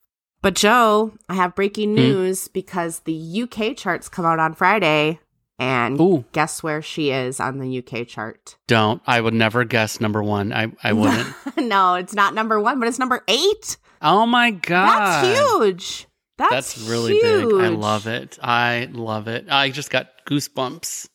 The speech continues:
Speaker 1: Yeah, and now I'm opening up what her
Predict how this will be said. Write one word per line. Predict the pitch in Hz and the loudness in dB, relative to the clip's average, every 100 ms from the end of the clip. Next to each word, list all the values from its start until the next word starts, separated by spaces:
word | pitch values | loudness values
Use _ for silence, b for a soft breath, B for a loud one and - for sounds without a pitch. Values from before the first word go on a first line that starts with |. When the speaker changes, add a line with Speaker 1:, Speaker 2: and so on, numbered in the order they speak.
| _ | _
Speaker 1:
Yeah, | - 208 208 190 165 156 | -4 2 4 4 0 -4
and | 180 | -6
now | 208 208 | 0 0
I'm | 226 | 0
opening | 175 196 214 202 196 | -6 -8 -8 -8 -6
up | 180 170 - | -6 -6 -10
what | - 156 151 147 | -20 -10 -6 -8
her | 135 - 151 143 139 139 127 | -10 -10 -6 -6 -6 -8 -12